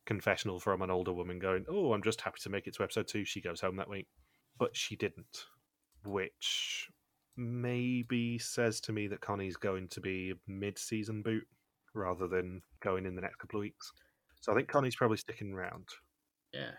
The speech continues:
Speaker 2: i-, it would be funny if she got the annual, "I'm just happy to make it to episode two confessional," and then she's in the finale because she's the mole.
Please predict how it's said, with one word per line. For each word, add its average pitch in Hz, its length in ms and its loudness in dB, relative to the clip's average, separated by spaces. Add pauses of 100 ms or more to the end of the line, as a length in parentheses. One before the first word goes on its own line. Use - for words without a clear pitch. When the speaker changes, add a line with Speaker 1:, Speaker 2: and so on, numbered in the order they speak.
(140)
Speaker 2:
i-, 92 180 8
it 101 80 4
would 107 120 6
be 104 100 6
funny 87 260 4
if 78 100 0
she - 140 -4
got 76 180 2
the 78 200 0
annual, 78 500 -2 (340)
"I'm 160 120 4
just 151 140 4
happy 120 180 8
to 104 80 4
make 92 180 4
it - 60 -12
to - 120 0
episode 85 380 2
two 73 340 0 (260)
confessional," - 680 -2 (600)
and 98 100 6
then 90 80 6
she's 85 180 2
in 82 100 2
the 76 60 -4
finale 73 360 -2
because - 240 -8
she's - 240 -4
the - 80 -8
mole. - 260 -12